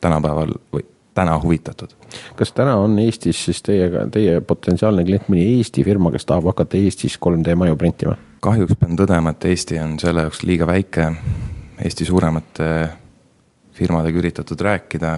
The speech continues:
Speaker 1: kuid ei nähta seda innovatsiooni, mida meie hetkel näeme, ja on soovitatud alati liikuda Soome poole.
Speaker 2: No aga eks ta nii on, et kõigepealt tuleb teha prototüüp, et ei ole mõelnud, et trükiks kuhugi Tallinna äärelinna mõne huvitava maja. Ja siis,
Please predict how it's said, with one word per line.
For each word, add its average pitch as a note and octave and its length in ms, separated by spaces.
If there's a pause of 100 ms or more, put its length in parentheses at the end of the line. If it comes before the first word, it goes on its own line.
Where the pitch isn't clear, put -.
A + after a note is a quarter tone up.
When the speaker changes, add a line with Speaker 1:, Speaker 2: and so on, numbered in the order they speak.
(100)
Speaker 1:
kuid D#2+ 680
ei D#2+ 320
nähta F2+ 340
seda D#2+ 160
innovatsiooni, D#2+ 960 (680)
mida E2 140
meie F2 320
hetkel D#2 320
näeme, D#2 360 (760)
ja E2 80
on E2 120
soovitatud E2+ 460
alati E2+ 460
liikuda D#2+ 520 (300)
Soome E2 380
poole. D2 280 (500)
Speaker 2:
No A#2 160
aga - 260 (320)
eks - 140
ta - 100
nii C#3 100
on, B2 160
et - 140
kõigepealt G2 560
tuleb G2 160
teha G#2 100
prototüüp, F#2 540
et - 160
ei F#2+ 80
ole G2 160
mõelnud, F#2 240
et E2 100
trükiks - 340
kuhugi G2 220
Tallinna F#2+ 400
äärelinna F#2 460
mõne G2+ 160
huvitava G2+ 400
maja. B2+ 260 (880)
Ja F#2+ 100
siis, F#2+ 220